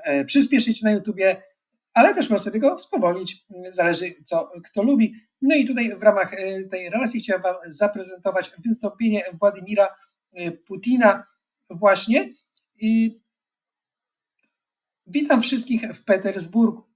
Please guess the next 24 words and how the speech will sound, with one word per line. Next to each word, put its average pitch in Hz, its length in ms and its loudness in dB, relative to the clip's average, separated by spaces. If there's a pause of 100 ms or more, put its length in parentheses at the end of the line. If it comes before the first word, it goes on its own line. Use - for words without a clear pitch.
Dziękuję, 220 420 -2
że 170 140 -6
jesteście 165 420 -8
tutaj, 214 440 2
w - 40 -20
północnej 202 600 -2
stolicy 160 600 -14
Rosji. 165 600 0 (240)
Przypomnę 190 580 2
w - 100 -18
tym 156 240 -12
miejscu, 202 420 -2 (340)
że 208 140 -6
właśnie 220 320 0
tutaj 285 280 -4
w - 80 -10
Petersburgu, 233 640 -2 (300)
właśnie 233 560 0
w - 100 -16
tych 294 200 -6
latach 240 320 -2
rozpoczęło 208 500 -2
się 180 180 -10
tworzenie 156 680 -6